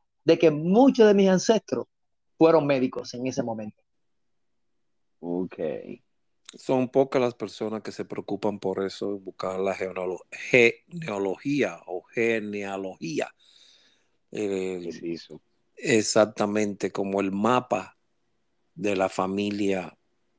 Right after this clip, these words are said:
Speaker 3: años, bastantes años detrás.
Speaker 1: No, y que, ¿sabes qué?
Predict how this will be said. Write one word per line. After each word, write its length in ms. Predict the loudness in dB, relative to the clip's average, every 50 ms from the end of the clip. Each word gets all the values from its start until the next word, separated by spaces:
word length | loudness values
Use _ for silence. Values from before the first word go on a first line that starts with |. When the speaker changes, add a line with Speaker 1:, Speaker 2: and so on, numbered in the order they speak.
| _ _ -6
Speaker 3:
años, 880 | -2 0 0 0 0 0 -4 -4 -6 -8 -8 -8 -10 -10 -14 -16 -16 _
bastantes 1400 | -12 -8 -8 -8 -8 -8 -8 -6 -4 -2 -2 4 4 6 6 4 2 4 4 6 6 6 4 0 -2 0 0
años 560 | -2 -2 -4 -10 -10 -8 -8 -8 -8 -10 -12 _
detrás. 640 | -18 -14 -12 -10 -10 -8 -8 -6 -8 -8 -8 -12 _ _ _ _ _ _ _ _ _ _ _ _ _ _ _ -20 -20 _ -8 -2
Speaker 1:
No, 160 | 2 4 4 4
y 80 | 4
que, 240 | 4 6 6 6 6
¿sabes 360 | 6 8 8 8 8 8 6
qué? 240 | 6 4 4 4 2